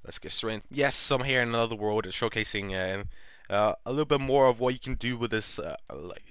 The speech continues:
projectile, uh, projectile, uh,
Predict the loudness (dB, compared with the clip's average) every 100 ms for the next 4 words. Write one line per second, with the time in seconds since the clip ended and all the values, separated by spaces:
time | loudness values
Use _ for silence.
0 | -16 -10 -4 -4 2 4 4 2 -2 -14
1 | -18 -20 -20 -20 -18 -8 -8 -8 -12 -2
2 | 0 2 2 2 2 2 0 -4 -6 -10
3 | -12 -14 -10